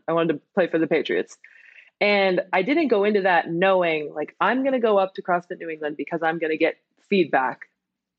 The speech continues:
and it's, I'm gonna get coaching, and I'm gonna have to quiet my ego." That really wasn't part of the calculus. It was like, "I wanna get better. And so I'm gonna go where I know I'm gonna get better." And I really had no idea what I was walking <laughs> into.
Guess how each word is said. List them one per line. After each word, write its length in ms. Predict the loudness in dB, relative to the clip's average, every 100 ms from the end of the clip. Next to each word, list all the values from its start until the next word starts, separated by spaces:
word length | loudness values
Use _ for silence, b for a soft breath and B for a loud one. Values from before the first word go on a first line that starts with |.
| -6
and 80 | -6
it's, 160 | -6 -2
I'm 160 | 0
gonna 140 | 0 0
get 180 | 0 -2
coaching, 520 | 0 0 0 -4 -4
and 100 | -4
I'm 80 | -2
gonna 160 | -2
have 120 | -4
to 80 | -8
quiet 340 | -4 0 0 0
my 160 | -4 -2
ego." 400 | -2 2 0 -2 B B -2
That 80 | 0
really 220 | 2 4
wasn't 300 | 2 0 0
part 140 | 0
of 60 | 0
the 60 |
calculus. 560 | -2 -2 -2 -2 -2 0
It 100 | 0
was 260 | 0 -2 -4
like, 220 | -4 -2
"I 180 | 0 2
wanna 200 | 0 0
get 160 | -2 0
better. 340 | 0 0 -6 _
And 120 | -12 -2
so 100 | -2
I'm 100 | 0
gonna 140 | -4
go 600 | -2 0 2 2 0 -4 _ _ _ 0
where 140 | 2
I 80 | 2
know 120 | -2
I'm 80 | -4
gonna 120 | -4
get 120 | -4
better." 300 | -2 -2 -2 -2
And 80 | 0
I 40 |
really 440 | 0 0 0 0 0
had 180 | -2 -4
no 240 | -2 0
idea 320 | 0 0 -2
what 140 | 0 0
I 100 | 0
was 120 | 0
walking 320 | -2 -2 -6
<laughs> 60 | -6
into. 460 | -2 -2 -4 -8